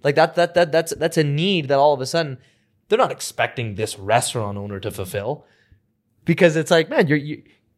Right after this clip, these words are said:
your job is to give me food, right? You come to Brave,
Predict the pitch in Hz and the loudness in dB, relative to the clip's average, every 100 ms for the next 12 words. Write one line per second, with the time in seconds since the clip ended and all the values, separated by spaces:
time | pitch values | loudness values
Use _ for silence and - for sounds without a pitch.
0 | _ 151 202 220 143 196 254 285 - _ | _ 2 4 4 4 4 4 2 -4 _
1 | _ _ _ 185 - 170 165 156 143 - | _ _ _ 2 2 0 -4 -4 -6 -6
2 | 113 104 _ _ _ _ _ _ 135 190 | -8 -10 _ _ _ _ _ _ -2 -2
3 | 202 - 160 202 185 160 190 190 208 254 | -2 -8 -2 0 0 2 2 2 -2 -2